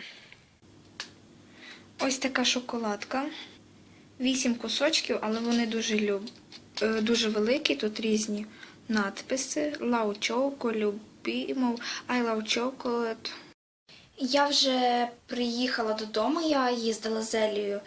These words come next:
все-таки в басейн, але ми не покупалися, тому що ми приїх-,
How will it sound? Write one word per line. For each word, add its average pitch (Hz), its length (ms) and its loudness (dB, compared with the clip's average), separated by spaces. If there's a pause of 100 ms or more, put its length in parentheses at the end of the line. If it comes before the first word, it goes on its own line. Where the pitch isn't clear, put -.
(160)
все-таки 240 600 -4
в 202 120 -12
басейн, 339 460 -2 (220)
але 320 460 2
ми 277 480 4 (420)
не 262 200 2
покупалися, 190 840 -6 (560)
тому 254 280 4
що 240 640 2 (500)
ми 247 160 2
приїх-, 254 640 0